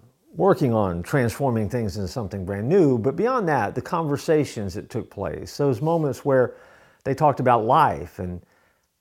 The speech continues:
how life was to be lived and some things that just were essential for knowing. We go today, once again, to God's Word, and we look at this verse, Psalm thirteen two. It says, "How long shall I take counsel in my soul, having sorrow in my heart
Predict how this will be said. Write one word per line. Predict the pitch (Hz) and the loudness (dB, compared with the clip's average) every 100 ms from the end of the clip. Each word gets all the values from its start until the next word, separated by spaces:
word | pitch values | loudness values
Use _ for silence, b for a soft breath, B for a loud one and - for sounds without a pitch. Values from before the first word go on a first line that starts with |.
| _ | _
how | - 135 127 120 | 0 4 4 4
life | 107 110 110 101 | 4 4 4 2
was | 101 82 | -6 -8
to | - | -10
be | 95 | -6
lived | 107 165 175 95 95 98 | 2 4 4 4 -2 -6
and | 101 | -6
some | 123 113 | -8 -4
things | 226 202 139 | 0 0 0
that | 127 123 | -2 -2
just | - 185 - | -2 -2 0
were | 139 | -2
essential | 120 143 113 110 | -2 -4 -6 -8
for | - | -6
knowing. | 107 95 90 78 _ b b b b b b b _ | -6 -4 -8 -12 _ b b b b b b b _
We | 151 | 4
go | 185 | 6
today, | 185 151 120 | 8 8 6
once | 147 135 143 | 4 0 0
again, | 123 120 | 0 2
to | 117 | 4
God's | 120 110 101 | 6 6 4
Word, | 127 160 107 104 143 | 4 6 6 6 4
and | 131 | 2
we | 131 | 4
look | 139 180 175 | 6 4 4
at | 175 - | 0 2
this | 151 185 - - - | 2 2 0 -16 -4
verse, | 151 123 95 - | 4 4 4 0
Psalm | - 151 139 123 | 2 4 4 2
thirteen | 175 180 - 165 143 | 2 2 2 0 0
two. | - 120 | 2 2
It | - | 4
says, | 135 110 | 2 4
"How | 202 190 | 4 6
long | 180 135 147 | 8 6 4
shall | 156 160 | 2 4
I | 131 | 4
take | 131 147 113 | 4 2 0
counsel | - 156 156 143 | 0 -2 0 0
in | 131 | 0
my | 120 | 0
soul, | 113 - 147 151 151 151 b b b b _ | 0 2 4 6 4 0 b b b b _
having | 139 131 123 | 2 2 0
sorrow | - 139 139 139 | 0 4 6 4
in | 143 127 | 2 0
my | 123 120 | 0 -2
heart | 113 - 92 90 - | -2 -2 0 0 -4